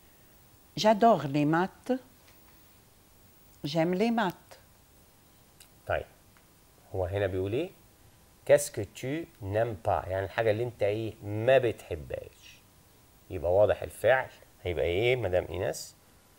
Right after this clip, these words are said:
Speaker 1: آه،
Speaker 2: Je
Speaker 1: اللي مش
Speaker 2: déteste.
Speaker 1: بحبه،
Speaker 2: آه.
Speaker 1: اللي مش بحبه.
Speaker 2: Je déteste
Speaker 1: Je déteste.
Speaker 2: l'anglais. بالظبط. المعنى بيجبرني على هذا.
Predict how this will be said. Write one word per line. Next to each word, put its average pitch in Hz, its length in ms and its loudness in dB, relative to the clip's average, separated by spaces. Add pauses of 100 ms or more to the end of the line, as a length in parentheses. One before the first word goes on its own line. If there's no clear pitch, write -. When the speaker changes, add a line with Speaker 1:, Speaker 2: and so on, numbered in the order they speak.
(340)
Speaker 1:
آه، 127 1160 -8 (720)
Speaker 2:
Je - 120 -8
Speaker 1:
اللي 185 300 10 (120)
مش 160 120 2
Speaker 2:
déteste. - 40 8
Speaker 1:
بحبه، 165 500 10 (120)
Speaker 2:
آه. 156 140 4
Speaker 1:
اللي 180 100 6
مش 185 200 2
بحبه. 190 440 -2
Speaker 2:
Je 98 180 -2
déteste 104 380 8
Speaker 1:
Je 214 100 6
déteste. - 140 2
Speaker 2:
l'anglais. - 380 4 (400)
بالظبط. 87 440 -4 (640)
المعنى 131 380 10
بيجبرني 104 400 0
على 76 120 0
هذا. - 220 -8